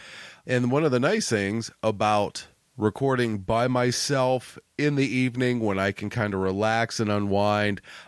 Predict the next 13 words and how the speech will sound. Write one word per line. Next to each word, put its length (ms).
I 160
can 200
have 500
a 80
little 340
drink, 520
a 80
little 260
sip 460
of 140
an 100
adult 540
beverage. 520